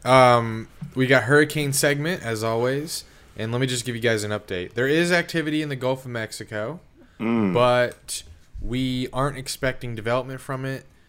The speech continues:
Speaker 1: Um, it's, like, twenty percent chance it develops into something tropical, subtropical. Um, and if it does, you know, don't worry about it. Um, so, but Atlantic is clear right now.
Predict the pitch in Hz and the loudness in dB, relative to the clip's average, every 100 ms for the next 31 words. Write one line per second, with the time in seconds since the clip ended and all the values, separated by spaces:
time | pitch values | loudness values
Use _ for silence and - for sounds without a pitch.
0 | _ - - 107 107 110 - 117 - 147 | _ -20 -12 -8 -8 -8 -8 -8 -8 -6
1 | 139 139 123 135 120 131 127 117 117 123 | -6 -6 -10 -10 -10 -10 -10 -12 -10 -6
2 | 123 - 123 120 - 120 123 123 123 - | -6 -8 -12 -10 -12 -12 -12 -8 -8 -8
3 | 127 127 123 127 - 135 123 135 120 - | -10 -10 -10 -12 -8 -8 -6 -6 -6 -8
4 | - 120 123 120 _ _ _ _ _ _ | -12 -10 -10 -16 _ _ _ _ _ _
5 | - 104 107 107 107 104 104 104 101 _ | -12 -6 -4 -4 -4 -8 -14 -18 -20 _
6 | - - 120 120 120 120 113 113 110 - | -14 -12 -12 -12 -8 -6 -4 -6 -8 -12
7 | - - - - - - - 87 90 78 | -14 -20 -20 -20 -20 -20 -16 -14 -14 -14
8 | 73 71 - _ _ _ _ _ _ _ | -14 -14 -16 _ _ _ _ _ _ _
9 | _ _ - 82 82 85 87 85 85 90 | _ _ -16 -14 -12 -14 -14 -16 -20 -16
10 | - 117 95 107 104 - - 113 120 131 | -12 -10 -8 -8 -8 -10 -16 -10 -6 -4
11 | 139 135 - - 139 135 135 131 123 131 | -6 -8 -8 -4 -2 0 0 -2 -6 -8
12 | 131 143 | -6 -8